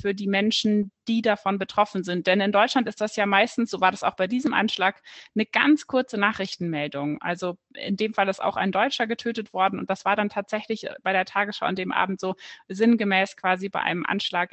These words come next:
in Afghanistan auf eine Theaterpremiere wurde ein Deutscher getötet, die Taliban haben sich zu dem Anschlag bekannt. Und wir wollten eigentlich uns anschauen, okay, was, was steckt eigentlich hinter diesem einen oder zwei Sätzen, die wir dann immer in den Nachrichten hören?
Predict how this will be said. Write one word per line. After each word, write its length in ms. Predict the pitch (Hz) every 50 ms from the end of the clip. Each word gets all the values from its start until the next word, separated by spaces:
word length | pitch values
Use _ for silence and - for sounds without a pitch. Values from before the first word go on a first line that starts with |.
| -
in 260 | - 175 170 175 175 -
Afghanistan 680 | - - - - 226 247 247 - - - 190 190 190 180
auf 100 | - -
eine 160 | 175 170 165
Theaterpremiere 680 | - 185 180 180 190 180 - - 170 175 170 165 165 170
wurde 160 | 165 160 -
ein 140 | - - 170
Deutscher 320 | 160 175 185 - - 190 180
getötet, 640 | 180 175 - - - - 190 185 - 175 175 -
die 180 | - 170 170 170 - - - - - _ _ -
Taliban 440 | - - 175 175 175 160 156 160 165
haben 200 | 160 160 165 160
sich 140 | 165 165 -
zu 100 | - 160
dem 100 | 160 147
Anschlag 320 | 147 165 - 156 151 _
bekannt. 380 | - 151 - - 165 160 143 -
Und 200 | - 156 165 170
wir 160 | 208 226 214
wollten 280 | 220 208 214 214 - -
eigentlich 300 | - 175 185 190 - -
uns 120 | - -
anschauen, 320 | - 190 190 - 185 170 170
okay, 260 | - - 190 180 180
was, 300 | 190 208 202 - - - _ _ _ _ _ _ _ _ _ _ _ _
was 280 | - 214 214 - - -
steckt 400 | - 233 220 214 - - - -
eigentlich 260 | 185 190 196 196 -
hinter 220 | 202 196 196 185
diesem 340 | 180 185 214 214 202 220 196
einen 320 | - - 185 180 185 185 170
oder 160 | 165 170 -
zwei 240 | - - 175 170 170
Sätzen, 380 | 175 170 170 - - - 180
die 200 | 170 185 170 165
wir 200 | 190 202 208 190
dann 180 | 185 175 170 -
immer 220 | - 180 170 147
in 80 | - 170
den 100 | 160 151
Nachrichten 680 | 156 156 156 - 151 151 - - - 156 151 143 143 - - -
hören? 480 | 180 190 190 185 190 220 254 285 339